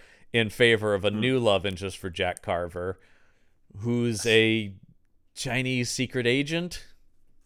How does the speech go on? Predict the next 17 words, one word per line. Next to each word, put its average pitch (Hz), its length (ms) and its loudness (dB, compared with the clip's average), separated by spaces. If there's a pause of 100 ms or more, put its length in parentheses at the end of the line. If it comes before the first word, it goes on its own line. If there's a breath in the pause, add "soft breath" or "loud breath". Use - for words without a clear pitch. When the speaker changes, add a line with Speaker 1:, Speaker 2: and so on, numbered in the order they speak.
(480)
Speaker 2:
Sure. 82 320 -2 (260)
We'll, 98 320 -6
we'll - 160 -20
Speaker 1:
We'll 110 140 0
get 127 120 2
Speaker 2:
say 110 60 0
Speaker 1:
some 123 100 0
martial 123 320 0
Speaker 2:
yes. 110 80 4
Speaker 1:
arts 117 220 -2
in 127 80 -10
there 123 200 -8
too 120 260 -6
while 113 160 -2
we're 117 140 -6
at 117 160 -6
it. - 180 -18